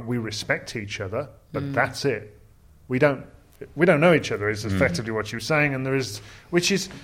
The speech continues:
Speaker 1: kind of unusual, I think, in, in the locker room. In, in recent years, there's been a lot of palliness.
Speaker 2: Yeah.
Speaker 1: And
Speaker 2: Too much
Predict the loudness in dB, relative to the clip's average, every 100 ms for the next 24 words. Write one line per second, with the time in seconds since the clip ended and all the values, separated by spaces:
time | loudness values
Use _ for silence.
0 | -20 -20 -20 -18 -4 2 4 4 4 4
1 | 4 4 4 2 2 0 -4 -2 -2 -2
2 | -2 -2 0 0 0 0 0 2 0 0
3 | 0 -2 -2 -2 0 0 0 -4 -4 2
4 | 4 4 2 -2 -2 0 0 0 4 6
5 | 8 6 0 -8 -6 -6 -8 -10 -12 -12
6 | -6 -4 -2 -2 -2 -2 -2 4 6 6
7 | 4 6 6 4